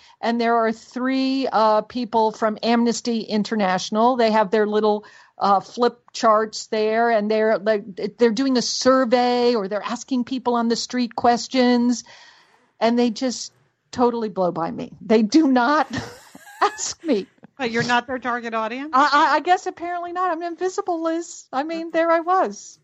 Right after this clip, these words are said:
Speaker 1: Urban Nana in her hot boots, you know?
Speaker 2: <laughs>
Speaker 1: No, Amnesty International.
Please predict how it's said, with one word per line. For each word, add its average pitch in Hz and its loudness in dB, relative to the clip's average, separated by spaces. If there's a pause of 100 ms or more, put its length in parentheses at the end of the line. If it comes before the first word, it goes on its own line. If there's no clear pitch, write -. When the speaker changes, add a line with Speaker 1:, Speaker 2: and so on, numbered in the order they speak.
(360)
Speaker 1:
Urban 339 2
Nana 339 0
in 311 0
her 302 4
hot 320 0
boots, 359 2
you 285 -2
know? 311 0
Speaker 2:
<laughs> - -20 (320)
Speaker 1:
No, 254 0 (220)
Amnesty 311 -2
International. 294 -6